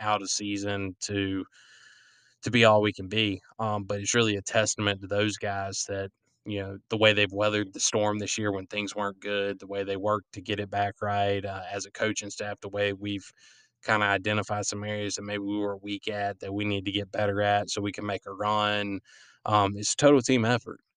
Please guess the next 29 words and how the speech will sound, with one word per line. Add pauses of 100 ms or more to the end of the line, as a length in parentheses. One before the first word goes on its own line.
(140)
and
I
tip
my
hat
to
our
dudes
because, (680)
you
know,
yeah, (260)
it
sucks
sometimes
getting
up
and (200)
going
to
lift
early
in
the
morning,
and
it
sucks
when